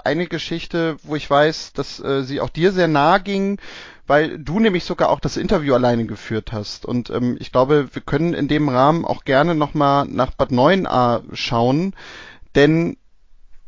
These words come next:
dort ist es immer noch so, dass Hilfe benötigt wird und wir, glaube ich, auch in dem Rahmen hier nochmal zu Anfang durchaus ein bisschen Werbung dafür machen können.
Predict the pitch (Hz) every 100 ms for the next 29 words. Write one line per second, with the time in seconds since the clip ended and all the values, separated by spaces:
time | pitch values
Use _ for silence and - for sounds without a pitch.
0 | - - - - 139 147 180 - - 170
1 | - 170 170 160 147 160 160 165 143 -
2 | - 165 208 226 180 175 180 185 185 -
3 | - 160 175 - 151 139 123 135 156 127
4 | 131 139 139 120 123 143 151 135 135 139
5 | - - 107 123 127 113 117 131 117 120
6 | - - 117 120 - 117 113 120 135 110
7 | - 110 101 104 104 104 101